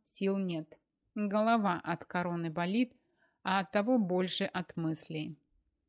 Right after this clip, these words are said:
Павлуша, слава богу, выздоровел. Хоть о нем сердце болеть перестало. Да ведь равно слабый он, любого ветерка боится.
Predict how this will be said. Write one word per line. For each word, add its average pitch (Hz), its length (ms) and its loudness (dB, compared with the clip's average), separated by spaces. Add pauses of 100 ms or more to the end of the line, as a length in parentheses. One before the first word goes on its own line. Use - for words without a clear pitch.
(280)
Павлуша, 196 680 0
слава 220 380 2
богу, 185 360 0
выздоровел. 165 720 -6 (500)
Хоть 294 220 4
о 240 40 4
нем 196 240 2
сердце 175 440 -4
болеть 160 420 -6
перестало. 165 680 -10 (440)
Да 170 420 -4
ведь 170 360 -8 (400)
равно 285 360 4
слабый 208 640 2
он, 165 400 -4 (480)
любого 208 480 2
ветерка 185 540 -2
боится. 160 680 -6